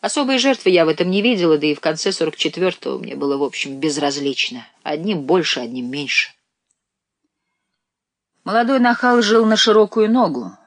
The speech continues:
водил меня в самые шикарные гостиницы, когда хотел проиграть вместе пластинку. Так он это тоже называл. Ну и, понятно, шампанское лилось рекой.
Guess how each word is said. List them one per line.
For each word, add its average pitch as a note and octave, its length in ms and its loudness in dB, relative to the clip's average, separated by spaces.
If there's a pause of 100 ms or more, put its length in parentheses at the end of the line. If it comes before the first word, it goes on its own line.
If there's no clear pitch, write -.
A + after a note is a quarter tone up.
водил A3+ 380 -2
меня D3 240 0
в - 40 -6
самые F#3+ 300 2
шикарные D3 540 0
гостиницы, F3 720 -4
когда D3 260 0
хотел D3+ 460 0 (400)
проиграть E3 580 0
вместе D3+ 560 -2
пластинку. B2+ 800 -4 (340)
Так D3 260 -2
он C3 120 -4
это C3+ 180 -10
тоже B2 320 -6
называл. A2 540 -10 (1040)
Ну D4 160 -4
и, A3+ 40 -2
понятно, G#3+ 400 2
шампанское F3 560 0
лилось D#3 320 -2
рекой. D3+ 480 -4